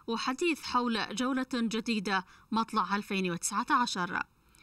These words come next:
غريفيث ينجح في نقل عدوى التفاؤل إلى طرفي المشاورات. مشروع مسام يفكك أكثر من اثنين وعشرين ألف لغم زرعه الانقلابيون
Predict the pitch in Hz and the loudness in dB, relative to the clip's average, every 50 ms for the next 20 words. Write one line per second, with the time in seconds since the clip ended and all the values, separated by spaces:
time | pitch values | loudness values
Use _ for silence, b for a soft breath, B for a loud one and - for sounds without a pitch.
0 | b b b b b 240 220 392 392 349 294 - 247 226 - - 233 240 254 233 | b b b b b 0 2 2 2 2 0 0 -2 -2 0 0 2 2 2 2
1 | 196 233 233 - - 240 226 220 220 - 233 226 214 208 285 330 - 262 254 269 | 0 -2 -2 0 2 2 2 2 0 0 2 4 6 6 4 4 4 0 0 0
2 | 269 - _ 262 233 - - 220 185 190 202 196 185 180 B B B B B _ | -2 -2 _ -4 -2 0 0 0 2 2 2 0 0 -2 B B B B B _
3 | - 240 220 214 - - 214 208 190 - 202 196 185 180 185 202 214 226 - 285 | 0 0 0 0 0 0 0 0 0 -2 -2 -2 -2 -2 -2 -2 -4 -2 0 0
4 | 277 254 226 190 - 151 - - - - - - b b b b b b b b | 2 2 2 2 0 0 -2 -4 -6 -8 -8 -8 b b b b b b b b
5 | b b - 220 220 - 254 233 240 226 233 220 220 - - 240 254 294 294 285 | b b 0 0 2 2 2 2 2 2 2 2 0 0 0 2 2 2 2 2
6 | - 247 233 226 - - 311 - - 294 269 - - 262 - - - 240 233 233 | 2 0 0 0 -2 -4 -4 -2 -2 -2 -2 -4 -6 -12 -10 -4 -2 0 0 2
7 | 214 214 B B B B B B - 220 233 233 226 - - 240 262 302 311 302 | 0 0 B B B B B B -2 0 0 0 -2 -2 0 0 2 4 4 6
8 | 262 247 254 - - 254 240 226 214 185 - - 202 226 - - 233 226 233 240 | 6 4 4 2 2 2 2 2 2 0 -2 -2 -2 -4 -2 0 0 2 2 2
9 | 285 277 269 - 240 226 - 240 240 240 226 240 233 220 226 208 - - 220 214 | 2 0 0 -2 -4 -4 -2 2 4 6 6 6 4 2 0 -2 -2 -2 -2 0
10 | 214 202 202 208 208 214 208 214 208 196 | 0 0 0 0 0 2 2 2 2 0